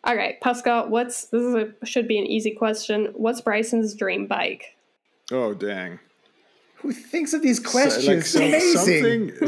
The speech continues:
Speaker 3: What the heck?
Speaker 2: <laughs> something that just really is too complicated for what it is. It's making people angry. It probably doesn't make a lot of sense, um,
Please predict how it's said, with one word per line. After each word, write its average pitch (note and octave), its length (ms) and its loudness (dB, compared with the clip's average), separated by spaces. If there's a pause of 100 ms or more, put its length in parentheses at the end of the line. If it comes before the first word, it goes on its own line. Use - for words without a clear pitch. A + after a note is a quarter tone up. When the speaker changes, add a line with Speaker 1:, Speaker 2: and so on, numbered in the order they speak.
(120)
Speaker 3:
What G#4+ 220 2
the G#4+ 520 2
heck? - 220 -10
Speaker 2:
<laughs> - 40 -20
something G#3 1000 0 (380)
that D3 340 -2
just - 320 -6 (180)
really E3 1000 -2 (240)
is C3+ 220 -2
too F3+ 240 -4
complicated D#3+ 760 -2
for D3+ 160 -6
what C3+ 200 -2
it C3+ 100 0
is. A2+ 520 -4 (760)
It's B2+ 800 -2 (320)
making D3 380 -4
people D3 300 -4
angry. A2 600 -6 (960)
It B2 160 -6
probably F3+ 280 -2
doesn't E3 280 -4
make D#3+ 180 -2
a D3+ 60 -2
lot C#3 160 0
of B2 80 -2
sense, A#2+ 600 -4 (420)
um, A2+ 580 -4